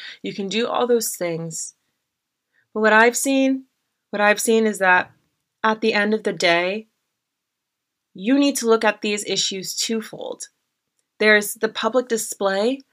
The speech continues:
but there's also the private discussion. The public display is great. Oh, I'm loving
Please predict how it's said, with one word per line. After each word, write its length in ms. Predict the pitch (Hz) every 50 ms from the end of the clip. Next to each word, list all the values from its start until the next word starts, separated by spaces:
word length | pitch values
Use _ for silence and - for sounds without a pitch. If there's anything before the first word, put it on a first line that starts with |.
| _ _ -
but 100 | 214 214
there's 180 | 220 214 208
also 380 | - - 214 220 214 - - 240
the 100 | 214 202
private 500 | - - - 208 208 208 196 - - -
discussion. 760 | - 165 - - - 190 180 - - - - - - - - _ _ _ _ _ _ _ _ _ _ _ _ _ _ _ _ _ _ _ _ _ _ _ _ _ _ _ -
The 60 | 269
public 320 | 240 - 294 339 381 330
display 440 | - 294 - - - 269 269 269 262
is 160 | 240 220 -
great. 300 | 180 - - 233 214 175 - -
Oh, 140 | 262 233
I'm 280 | 208 - 220 269 302 277
loving 680 | 233 208 196 190 196 214 208 202 180 170 160 160 160